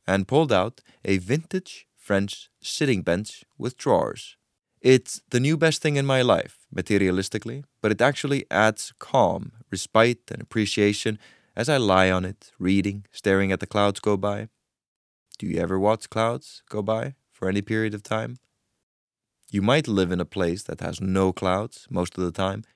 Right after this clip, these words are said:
bragging of your three hundred plus days of sunshine. Or you might live in Bergen in Norway,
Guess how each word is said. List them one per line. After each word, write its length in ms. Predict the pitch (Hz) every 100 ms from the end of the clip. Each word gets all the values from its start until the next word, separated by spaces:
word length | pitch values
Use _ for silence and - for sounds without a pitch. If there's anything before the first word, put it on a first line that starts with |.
| _ _ _
bragging 480 | 95 98 98 98 95
of 140 | 98
your 100 | -
three 240 | 92 104 95
hundred 240 | 92 90
plus 200 | 98 90
days 240 | - 90 87
of 100 | 85
sunshine. 560 | 95 92 101 98 107 - _ -
Or 420 | 151 160 107 127 _ -
you 100 | 117
might 200 | 123 123
live 120 | 127
in 140 | 135
Bergen 580 | 113 143 135 - 65 - _
in 140 | - 90
Norway, 440 | 98 87 67